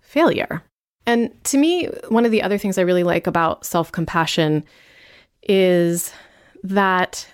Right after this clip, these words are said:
we can learn to hold ourselves in the regard that we really need. You know, we all need to feel loved. We all need to feel like we're okay. We all need to feel validated. And if you can start to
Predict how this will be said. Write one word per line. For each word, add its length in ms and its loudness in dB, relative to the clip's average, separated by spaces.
we 180 0
can 540 0
learn 480 0
to 400 0
hold 320 0
ourselves 720 -2
in 140 0
the 80 0
regard 640 0
that 340 0
we 220 -2
really 380 0
need. 500 -4
You 100 0
know, 80 2
we 220 0
all 260 2
need 280 -2
to 100 -6
feel 640 0
loved. 440 -2
We 180 -2
all 200 0
need 200 0
to 100 -4
feel 260 0
like 220 0
we're 140 -2
okay. 440 -2
We 140 -2
all 160 2
need 180 0
to 100 -4
feel 420 0
validated. 580 -2
And 140 -4
if 140 -6
you 60 -2
can 160 -4
start 520 -2
to 500 0